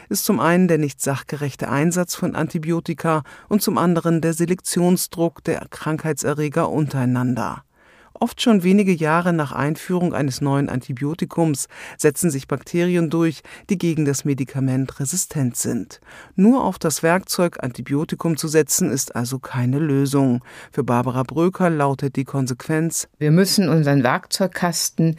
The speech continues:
Speaker 2: gegen Infektionserreger ständig erweitern. Und, ähm, da ist in der Vergangenheit einiges versäumt worden,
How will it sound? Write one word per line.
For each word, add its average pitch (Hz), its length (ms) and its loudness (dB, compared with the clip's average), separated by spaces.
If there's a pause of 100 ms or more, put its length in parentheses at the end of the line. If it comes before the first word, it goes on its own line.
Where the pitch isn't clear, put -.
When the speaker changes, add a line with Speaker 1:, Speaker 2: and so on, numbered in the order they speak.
(240)
Speaker 2:
gegen 156 240 2
Infektionserreger 156 1400 2 (320)
ständig 185 880 2
erweitern. 139 640 -2 (760)
Und, 170 440 4
ähm, 160 460 6
da 175 480 4
ist - 560 -2
in 175 100 4
der 165 80 4
Vergangenheit 165 880 4
einiges 156 420 2
versäumt 147 640 2
worden, 214 380 2